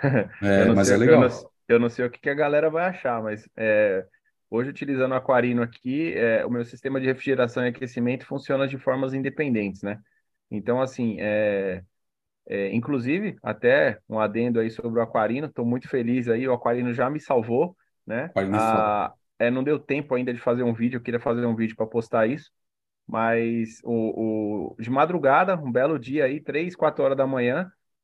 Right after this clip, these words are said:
Speaker 1: é, disparou o alarme do aquarino, né? Começou a tocar o aquarino, eu acordei assustado e não sabia de onde era o barulho. Sabe quando você acorda perdido ali?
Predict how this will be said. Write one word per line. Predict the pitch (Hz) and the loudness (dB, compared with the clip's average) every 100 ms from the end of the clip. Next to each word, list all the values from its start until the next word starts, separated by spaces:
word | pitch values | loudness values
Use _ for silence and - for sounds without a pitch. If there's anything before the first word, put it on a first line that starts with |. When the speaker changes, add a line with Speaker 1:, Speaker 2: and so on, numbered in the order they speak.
| _ | _
Speaker 1:
é, | 113 120 120 117 117 | 0 4 4 4 2
disparou | 117 - 139 139 165 | -4 -2 0 2 2
o | |
alarme | 151 143 165 | 4 2 0
do | 147 | -2
aquarino, | 143 143 123 139 196 202 _ - | -4 -2 -2 -4 -8 -10 _ -16
né? | 101 120 180 - - _ | -4 -2 -2 -10 -20 _
Começou | 120 123 117 - | -4 -2 -2 -2
a | |
tocar | 131 135 139 | -2 0 0
o | 156 | 2
aquarino, | - 117 135 165 | 2 0 0 -2
eu | |
acordei | 156 151 139 156 | -2 -2 0 0
assustado | 156 156 - 127 151 180 180 | -2 -12 -2 2 4 2 -2
e | 165 | -6
não | 165 | -8
sabia | 165 147 131 165 | -2 -2 -2 0
de | 160 | 2
onde | 160 156 | 2 2
era | 160 | 0
o | |
barulho. | 151 127 147 160 | 2 2 0 -2
Sabe | 170 | -6
quando | 175 160 | -6 -4
você | |
acorda | 160 156 151 147 | -2 0 -2 -2
perdido | 151 127 123 160 156 | -2 -2 0 0 2
ali? | 139 180 | 0 -2